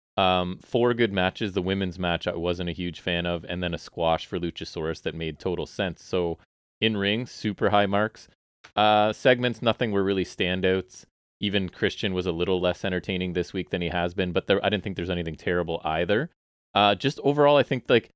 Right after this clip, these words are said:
I talked about it last week, right? We were missing star power, especially in the ring. And this ye-, this week, we got star power. We got the Bucks. We got Mox in matches, right? So, um, I gave this show an A minus for me. Really good show that I would recommend.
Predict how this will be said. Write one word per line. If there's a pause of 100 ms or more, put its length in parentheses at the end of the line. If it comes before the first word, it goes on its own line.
(180)
I
talked
about
it
last
week,
right?
We
were
missing
star
power,
especially
in
the
ring.
And
this
ye-,
this
week,
we
got
star
power.
We
got
the
Bucks.
We
got
Mox
in
matches,
right?
So, (600)
um, (440)
I
gave
this
show
an
A
minus
for
me.
Really
good
show
that
I
would
recommend.